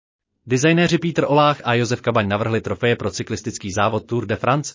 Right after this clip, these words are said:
sklárna a je to u Cvikova podle návrhu Bořka Šípka každý rok vyrábí divadelní ceny Thálie.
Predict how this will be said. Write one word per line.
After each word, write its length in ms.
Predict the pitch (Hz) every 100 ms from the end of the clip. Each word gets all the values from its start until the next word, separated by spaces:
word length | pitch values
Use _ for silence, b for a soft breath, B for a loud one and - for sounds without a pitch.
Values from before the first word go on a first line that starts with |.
| -
sklárna 460 | - 139 139 139 135
a 140 | 120
je 100 | 135
to 160 | 135 -
u 80 |
Cvikova 460 | - 123 127 147 143
podle 260 | 135 110 95
návrhu 360 | 98 110 117
Bořka 280 | 110 104 92
Šípka 340 | - - -
každý 340 | 123 120 120 117
rok 160 | 117
vyrábí 400 | 117 110 107 110
divadelní 500 | 92 110 120 123 117
ceny 240 | - 110 113
Thálie. 460 | 98 107 92 73